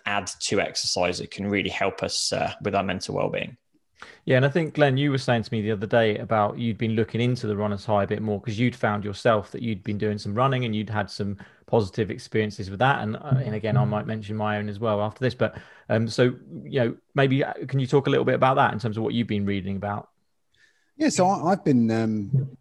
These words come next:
Speaker 3: I've been teaching courses similar to Tom for about eight years now, but I've never actually been an avid runner, which is,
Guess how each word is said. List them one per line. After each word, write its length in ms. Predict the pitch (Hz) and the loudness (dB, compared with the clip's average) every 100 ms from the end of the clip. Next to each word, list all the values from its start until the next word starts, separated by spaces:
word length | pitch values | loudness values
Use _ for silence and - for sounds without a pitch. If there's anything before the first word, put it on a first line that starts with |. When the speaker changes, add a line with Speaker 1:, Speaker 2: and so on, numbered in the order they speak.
| - | -8
Speaker 3:
I've 80 | 127 | -4
been 120 | 113 | -4
teaching 340 | 127 117 113 | -4 -6 -6
courses 360 | 98 120 - 110 | -4 -4 -4 -4
similar 280 | 127 113 110 | -2 0 -2
to 140 | - | -4
Tom 280 | - 123 117 | -2 0 0
for 380 | 92 113 110 101 - | -2 0 0 -2 -6
about 420 | 113 107 110 110 | -4 -2 -2 -2
eight 120 | 117 | -2
years 340 | 113 117 113 | 0 0 -2
now, 180 | 107 95 | -4 -6
but 180 | 92 98 | -6 -8
I've 120 | 101 | -6
never 220 | 117 110 | -4 -2
actually 320 | 113 98 - 101 | -4 -6 -8 -8
been 480 | 95 117 113 98 - _ | 0 0 0 -2 -10 _
an 120 | 110 | -6
avid 300 | 107 104 95 | -4 -4 -2
runner, 240 | 113 107 95 | 0 0 -4
which 240 | 95 - | -6 -10
is, 120 | 90 | -14